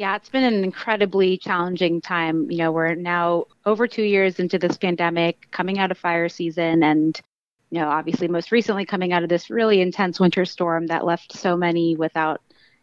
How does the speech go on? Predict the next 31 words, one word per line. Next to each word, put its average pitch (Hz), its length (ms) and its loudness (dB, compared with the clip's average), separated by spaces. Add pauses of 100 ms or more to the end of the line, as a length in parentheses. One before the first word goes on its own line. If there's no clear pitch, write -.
(120)
power 202 300 0
and 185 160 2
basic 160 320 -2
needs. 180 360 4
And, 147 320 4
you 160 120 2
know, 156 60 4
we 156 80 6
know 151 160 4
that - 200 0
there 147 160 -2
are 151 80 -2
still 180 240 -2
people 180 320 0
who 165 80 0
haven't 156 240 -2
had 156 160 -2
power 151 300 -2
restored, 151 420 -2
but 156 220 0 (400)
it's - 180 -4
just 202 180 -2
been 180 140 0
a 165 80 0
really, 175 380 2
really 165 480 2
trying, 151 420 -4
challenging 156 460 -4
time 147 240 -4
for - 120 -6
folks. - 540 -6